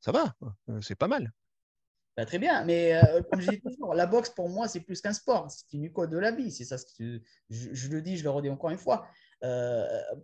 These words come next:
Speaker 2: mais par contre, pour réussir, pour arriver à avoir ce titre de champion de France ou champion du monde, il y a derrière, il y a beaucoup de, de,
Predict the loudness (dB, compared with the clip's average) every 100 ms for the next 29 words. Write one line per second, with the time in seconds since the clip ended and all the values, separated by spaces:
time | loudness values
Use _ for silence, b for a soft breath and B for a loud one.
0 | _ -6 -2 -2 0 -4 -4 -4 -4 -4
1 | -6 -6 -2 -2 -2 -2 0 0 0 0
2 | 0 -2 -8 _ -20 -18 -14 -12 -10 -6
3 | -6 -6 -10 -10 -12 -12 -14 -10 -10 -8
4 | -10 -10 -10 -10 -10 -12 -12 -10 -6 -6
5 | -6 -10 b b b -2 -2 -2 -2 -2
6 | -2 -2 -4 -6 -8 -6 -4 -4 -6 -10